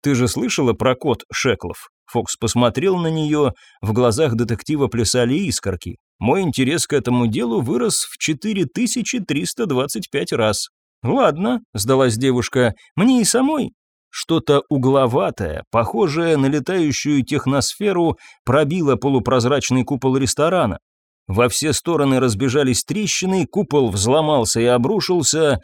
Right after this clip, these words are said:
лавина дымчатых осколков с грохотом ухнула вниз, сметая столики и стулья, раскидывая и раня сидящих. Анна с ее улучшенной реакцией уже рванулась из-за стола, Фокс успел лишь уставиться на накатывающий смертоносный вал битого техностекла.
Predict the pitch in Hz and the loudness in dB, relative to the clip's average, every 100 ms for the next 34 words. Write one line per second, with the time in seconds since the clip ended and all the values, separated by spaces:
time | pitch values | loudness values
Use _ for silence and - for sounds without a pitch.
0 | _ _ 104 127 160 165 143 127 160 - | _ _ 2 2 2 2 2 2 0 0
1 | 139 135 135 - 175 156 151 135 107 92 | -2 0 0 0 0 0 0 0 -2 -2
2 | 123 190 - 135 139 135 - 170 - 131 | 0 0 0 0 0 0 -2 -4 0 0
3 | 139 131 123 208 151 - - - - 131 | 2 2 0 0 -2 -4 -8 -16 -4 0
4 | 131 147 135 120 - 147 123 135 131 - | 2 2 2 0 0 0 0 0 0 0
5 | 156 190 156 151 120 120 - 165 147 139 | -2 -2 2 2 2 2 -2 -4 0 2
6 | 139 135 123 131 135 - 147 180 196 - | 4 4 2 2 0 -2 -2 -2 -2 -4
7 | - - _ _ _ _ _ 151 175 160 | -10 -16 _ _ _ _ _ 2 2 4
8 | 151 131 127 143 147 160 175 185 - 131 | 2 2 0 0 2 2 2 0 0 2
9 | 131 139 190 - 139 139 120 135 113 170 | 4 4 2 0 -2 0 2 2 2 0
10 | 151 131 147 123 127 - 143 196 170 98 | 0 -2 0 0 0 0 0 2 0 -2
11 | - 190 208 - 151 - 202 170 165 165 | -6 -4 -2 -4 -6 0 0 0 -2 -2
12 | 139 190 143 127 127 123 127 123 139 123 | -4 0 2 2 2 2 2 2 0 2
13 | 123 123 - 131 107 123 117 127 131 - | 0 0 0 0 0 -2 0 0 0 0
14 | 127 120 143 165 107 123 131 143 139 - | 0 2 2 2 2 -2 0 2 2 0
15 | 110 117 113 - 131 180 147 | 0 0 0 -4 -2 -2 -2